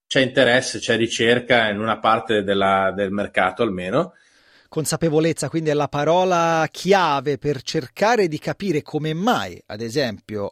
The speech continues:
Speaker 2: oggi il consumatore medio sa a grandi linee le differenze, faccio un esempio, tra un Pinot Nero e un Merlot, ma ancora non conosce le differenze tra una nocellara del Belice o un frantoio, moraiolo, leccino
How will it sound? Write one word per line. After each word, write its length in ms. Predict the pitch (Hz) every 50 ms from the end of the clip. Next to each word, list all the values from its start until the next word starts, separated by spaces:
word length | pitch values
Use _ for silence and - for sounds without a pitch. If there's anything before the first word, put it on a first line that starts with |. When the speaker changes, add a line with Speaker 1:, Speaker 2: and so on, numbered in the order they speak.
| - 139
Speaker 2:
oggi 440 | 143 131 120 110 104 104 107 107 107
il 180 | 95 80 113
consumatore 640 | - - 127 113 - - 135 135 123 - 143 143 139
medio 480 | 139 156 160 147 135 123 135 123 113 - - - - - - _
sa 360 | - - - - - - - - _
a 120 | - 98
grandi 480 | 98 101 104 90 92 101 101 113 127 135
linee 400 | 160 185 185 165 143 123 107 90
le 100 | 98 101
differenze, 720 | 104 101 - - - 135 147 143 127 113 - - - 92 87 _ _ _ _
faccio 240 | _ - - - 95
un 60 | 101
esempio, 340 | 98 127 107 104 - 92 90
tra 120 | - 104
un 120 | 98 101 -
Pinot 300 | - 135 131 139 143 143
Nero 500 | 147 160 165 156 139 123 110 101 - - - - - - _ _
e 220 | - 151 156 151 147
un 180 | 165 170 151
Merlot, 560 | 156 190 233 254 247 185 147 135 139 135 - - - - - _ -
ma 140 | 151 180 233
ancora 640 | 269 262 226 - - 139 123 113 113 117 117 110 120
non 240 | 131 160 185 170
conosce 640 | - - - 160 160 165 151 131 - - - - 127
le 120 | 117 120 120
differenze 800 | 127 - - - 170 147 123 110 110 120 120 - - - 127 110
tra 400 | - 127 131 127 127 117 113 110
una 220 | 113 120 123 117
nocellara 720 | 113 120 117 - - 143 139 147 151 147 131 120 110 107
del 300 | 110 147 160 143 123 104
Belice 560 | 104 110 123 110 101 101 104 92 - - 101 104
o 160 | 104 104 107
un 80 | 110
frantoio, 720 | 101 - - - 113 117 110 101 - 120 117 117 120 113 104
moraiolo, 520 | 107 110 110 113 117 117 110 113 113 107
leccino 520 | 110 113 120 117 - - - 135 131 110